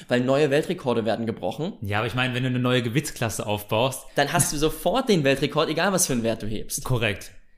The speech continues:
Speaker 1: Das heißt, die Weltrekorde von damals wurden zu großen Teilen nicht gebrochen und ich will damit auch sagen, dass die, das sowjetische Trainingsprogramm von damals oder das Trainingsprogramm der U d S S R um Rigat, um Taranenko, aber eben auch um jemanden wie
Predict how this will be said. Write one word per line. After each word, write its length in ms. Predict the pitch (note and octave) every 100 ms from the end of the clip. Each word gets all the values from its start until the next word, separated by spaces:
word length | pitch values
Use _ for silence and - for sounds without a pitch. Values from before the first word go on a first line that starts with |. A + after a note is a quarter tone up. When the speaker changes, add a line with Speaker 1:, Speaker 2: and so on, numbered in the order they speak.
| -
Speaker 1:
Das 120 | B2+
heißt, 160 | D#3 D#3
die 240 | D#3 -
Weltrekorde 400 | D#3+ E3 F#3 F3+
von 160 | F3 D#3+
damals 300 | D3 F3+ F3+
wurden 120 | E3+
zu 100 | E3
großen 280 | C#3 E3 E3
Teilen 260 | - C#3+ D3+
nicht 240 | G#3 -
gebrochen 520 | - B2 A#2+ E3 A#3 - - -
und 140 | C#3+
ich 160 | D3+ C#3+
will 120 | G#3
damit 280 | F#3+ F3 -
auch 100 | C#3+
sagen, 560 | D3+ D3+ E3+ B2 A#2 A#2+ - _
dass 180 | C3 -
die, 320 | C#3+ C3 C3 - -
das 160 | B2
sowjetische 580 | - D3 C#3+ F3+ G3+ E3+
Trainingsprogramm 840 | - E3 F#3 F#3+ - A#2+ - A2+ G#2+
von 160 | A2
damals 420 | G#2+ G#2+ F#2+ G#2 G#2
oder 140 | A2+
das 140 | A#2
Trainingsprogramm 760 | - D3+ D#3+ - B2+ B2+ B2 B2+
der 160 | B2
U 80 | C#3+
d 60 | C#3
S 180 | - A#2+
S 100 | -
R 400 | - C3 A2+ A2+ _ _ -
um 160 | B2+
Rigat, 680 | C3+ C#3+ D#3 B2+ G#2+ G2+ - -
um 260 | B2+ B2+
Taranenko, 800 | C3+ C3 C#3+ C#3 D3+ D3 A#2+ - - -
aber 260 | - B2+ -
eben 200 | D3+ -
auch 220 | B2+ D3
um 100 | C3+
jemanden 340 | C#3 C#3 C3+
wie 420 | B2 B2 A#2+ B2